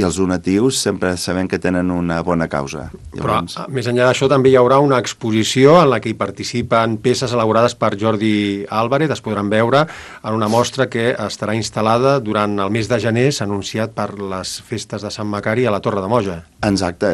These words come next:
Speaker 1: Aquí compartiré, eh, sala amb la Maria Àngels de Moja, que també és una artista fent, fent les seves manualitats,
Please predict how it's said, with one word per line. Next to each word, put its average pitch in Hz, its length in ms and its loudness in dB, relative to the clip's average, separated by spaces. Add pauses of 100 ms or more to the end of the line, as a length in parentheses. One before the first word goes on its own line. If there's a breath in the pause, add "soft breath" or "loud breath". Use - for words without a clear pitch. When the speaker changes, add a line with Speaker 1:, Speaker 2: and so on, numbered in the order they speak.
Speaker 1:
Aquí 101 540 0
compartiré, 101 1120 2 (360 loud breath)
eh, 95 380 0
sala 110 480 4
amb 95 320 0
la 92 120 2
Maria 92 340 0
Àngels 104 260 -2
de 95 80 -2
Moja, 127 260 0
que 101 140 -2
també 95 240 2 (160)
és 95 240 -4
una 90 160 -2
artista 95 560 -4
fent, 90 480 -4
fent 87 720 -6
les 92 320 -6
seves 92 180 -2
manualitats, 90 760 -2